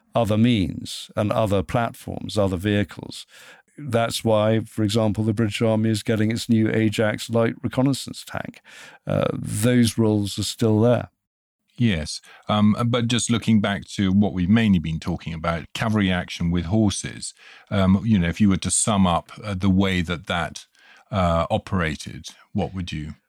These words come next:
Speaker 2: say?
Speaker 1: I think that you see an evolution of it. You see, obviously, success and catastrophic <laughs> failure.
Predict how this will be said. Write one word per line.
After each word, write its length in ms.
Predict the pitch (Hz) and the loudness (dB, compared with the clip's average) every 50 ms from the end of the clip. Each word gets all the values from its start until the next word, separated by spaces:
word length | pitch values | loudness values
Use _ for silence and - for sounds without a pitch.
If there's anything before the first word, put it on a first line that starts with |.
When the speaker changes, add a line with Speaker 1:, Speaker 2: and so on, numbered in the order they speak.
| _ _ _ _ - | _ _ _ _ -20
Speaker 2:
say? 340 | - - - 82 76 85 - - _ _ | -14 -10 -8 -8 -8 -10 -14 -18 _ _
Speaker 1:
I 120 | 131 143 | -2 -2
think 360 | 131 - - 185 190 190 175 123 | 0 2 2 4 4 4 2 2
that 180 | 143 151 143 | 0 2 4
you 120 | 123 123 117 | 4 4 4
see 320 | - - - 127 117 110 | 2 2 4 4 4 6
an 120 | 113 110 | 4 6
evolution 640 | 113 110 110 92 104 104 113 135 143 - - - 143 135 | 4 4 4 4 4 4 4 4 4 2 0 0 2 2
of 160 | 127 120 120 | 2 4 2
it. 180 | 127 127 143 - _ | 2 0 0 -4 _
You 180 | - 117 110 107 | 0 0 2 2
see, 520 | - - - 127 117 110 104 101 104 110 - _ _ _ | 0 2 4 4 6 6 6 6 4 2 0 _ _ _
obviously, 460 | - 123 117 104 113 107 - - 110 101 | -2 0 2 2 0 0 2 2 0 0
success 720 | - - - - - - - 127 117 110 104 - - - | 0 -2 -6 -6 -6 -4 0 0 2 2 0 -2 -4 -6
and 120 | 98 90 | -6 -6
catastrophic 840 | - - 117 98 - - 104 - - - - 110 101 - - 113 104 - | -4 -4 -4 -4 -4 -4 -6 -6 -4 -2 -2 -2 -2 -2 -6 -8 -8 -8
<laughs> 140 | - - - | -6 -2 0
failure. 460 | 131 120 104 117 107 107 104 101 98 | 2 2 4 4 4 4 2 2 0